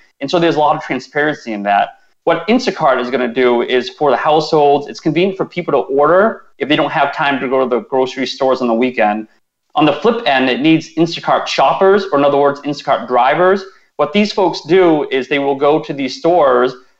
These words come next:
shop for these households who request it on the app, and deliver it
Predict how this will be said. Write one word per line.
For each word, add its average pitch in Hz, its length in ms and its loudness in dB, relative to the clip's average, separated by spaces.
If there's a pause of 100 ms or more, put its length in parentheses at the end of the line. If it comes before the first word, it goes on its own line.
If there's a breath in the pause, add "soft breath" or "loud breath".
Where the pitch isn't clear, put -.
shop - 640 -2
for 147 640 2
these 147 180 -6
households 165 500 -2
who 135 60 -12
request 135 380 -4
it - 60 -14
on 135 120 -4
the 117 140 -2
app, 139 400 -6 (360)
and 147 160 -2
deliver 160 540 2
it 160 140 -2